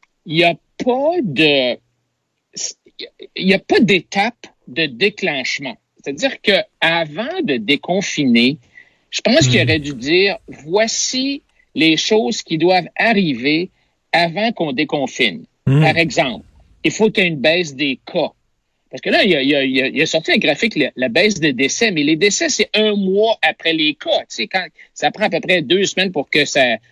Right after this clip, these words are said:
Speaker 1: ça, ça sorte de ton
Speaker 2: Hmm.
Speaker 1: corps, puis ensuite, si t'es malade, puis deux semaines pour te guérir. Alors donc, c'est une baisse des cas que ça prend. Ça prend des hôpitaux qui sont prêts, donc qui ont des lits disponibles aux soins intensifs, qui peuvent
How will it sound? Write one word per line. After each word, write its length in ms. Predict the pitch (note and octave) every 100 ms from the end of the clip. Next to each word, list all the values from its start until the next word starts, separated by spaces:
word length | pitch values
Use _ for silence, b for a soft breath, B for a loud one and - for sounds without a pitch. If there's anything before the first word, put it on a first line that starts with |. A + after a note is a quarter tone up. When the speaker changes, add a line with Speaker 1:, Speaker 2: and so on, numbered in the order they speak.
| _
Speaker 1:
ça, 220 | - - F#2+
ça 180 | - -
sorte 340 | - - F#3 E3+
de 80 | D3
ton 240 | B2 C#3+
Speaker 2:
Hmm. 40 | D3
Speaker 1:
corps, 320 | F#3 G#3 G#3
puis 100 | D3+
ensuite, 240 | C3 D#3 C#3
si 120 | D#3
t'es 80 | E3
malade, 320 | C3+ D#3+ F3+
puis 100 | C#3
deux 180 | C3 D#3
semaines 180 | D#3+ D#3+
pour 80 |
te 60 | D#3+
guérir. 380 | B2+ A2+ C3+ B2 b b b
Alors 140 | - C3+
donc, 180 | A3+ C4+
c'est 160 | -
une 80 | D#3+
baisse 320 | B2+ G#3 B3
des 180 | D#3 C#3+
cas 280 | - D#3+ G2
que 80 | -
ça 140 | C3
prend. 340 | - E2+ G#2+ A3 B B B B
Ça 220 | - F3 D3+
prend 200 | F3+ A#3
des 220 | G3 C3+
hôpitaux 320 | B2+ - G#3+
qui 140 | G#3+ -
sont 260 | D#3 B2 -
prêts, 500 | - - E3 D#3 - _ _ _ -
donc 220 | E3+ F#3
qui 100 | -
ont 140 | D#3+
des 260 | D#3 C#3+ D3+
lits 380 | D3 D3 G3 F#3
disponibles 600 | A#2+ - - C#3+ E3+ C#3
aux 100 | C#3+
soins 280 | - D3 C#3
intensifs, 720 | B2+ B2 A2 - A#3 A3+ G#3
qui 100 | -
peuvent 180 | - C#3+